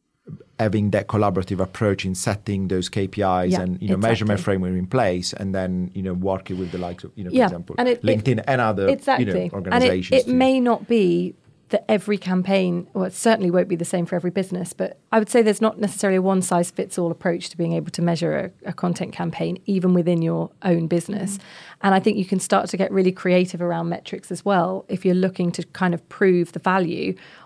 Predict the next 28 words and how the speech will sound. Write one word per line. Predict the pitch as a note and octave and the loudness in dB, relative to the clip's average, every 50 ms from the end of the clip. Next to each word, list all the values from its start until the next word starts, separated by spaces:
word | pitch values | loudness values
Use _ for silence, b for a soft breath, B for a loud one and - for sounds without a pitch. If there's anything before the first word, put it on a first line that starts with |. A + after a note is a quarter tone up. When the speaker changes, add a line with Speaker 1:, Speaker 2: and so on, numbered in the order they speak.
| B _ - | B _ 2
Speaker 2:
of | G3 F#3 F3+ E3 | 4 4 4 2
a | F3 | 0
piece | - - F3 D#3+ - | -2 -2 -4 -4 -4
of | F3+ - | -8 -6
content. | - G3 F#3+ F#3+ F#3 - F#3 F3+ F3+ - b b b b b b _ | -4 -2 -2 -2 -2 -4 -6 -6 -6 -8 b b b b b b _
For | - - G#3 | -2 0 0
example, | F#3+ F#3 - - F#3+ F#3 F#3 F#3 - - F3 E3+ - - - _ - F#3 - | 0 0 0 2 2 2 2 0 0 0 0 0 0 -4 -8 _ -14 -2 2
does | G#3 F#3+ F#3 F#3 | 4 4 4 4
your, | F#3 F3 F3+ F3 F3 E3+ E3+ - _ _ _ _ - | 2 2 4 4 4 2 0 -2 _ _ _ _ -4
um, | G3 F3+ F3 E3+ F3+ F3+ F3 E3 - _ _ _ - | -2 0 0 0 -2 -2 -4 -6 -8 _ _ _ -4
recent | G3 G3+ F#3+ F3+ - F#3+ F3 F3 F3 - - | -2 -2 -2 0 0 0 0 0 0 -4 -6
research | - F#3+ F#3+ F#3 F3+ - F#3 - - - - | -6 -4 -2 -2 -2 -2 -2 -4 -4 -4 -2
paper, | - F3+ E3+ E3 - F#3 F#3 - F3 B B B B B B B | 0 0 0 0 0 -2 -4 -4 -4 B B B B B B B
how | - - A3 G#3 G3+ | -4 0 2 4 4
many | G3 F#3+ F#3+ F#3+ F#3 F#3 F#3 F#3 | 4 4 4 4 4 4 2 0
conversations | F3+ - G3 F#3 F3 F3 - - F3+ F3+ F3 - F3+ F#3 F3+ F3 - | 0 0 0 0 0 0 2 2 2 2 0 -4 -6 -8 -8 -8 -10
has | - - | -12 -10
that | - - - - | -8 -8 -8 -8
started, | - - F#3+ F#3 F#3 F3 - - F#3+ G3 G3 E3 - - _ _ _ | -6 -4 -2 -2 -2 -4 -6 -8 -8 -8 -8 -10 -12 -18 _ _ _
or | F3+ F3+ E3+ | -6 -2 0
how | F#3+ | 0
many | G3 G3 G3 F#3 | 2 2 2 0
debates | D#3 F#3 - - F#3+ F#3 F#3 - - | 0 -2 0 2 2 2 0 -2 -6
has | F#3+ | -12
that | - - - - | -12 -12 -12 -10
started | - - F#3 F3+ E3 - F3 F3 | -8 -6 -6 -6 -6 -6 -8 -8
with | F3 F3 | -8 -6
senior | - - F#3+ F3+ F3+ F3 F3 F3+ F3 | -6 -4 -2 -2 -2 -2 -4 -4 -6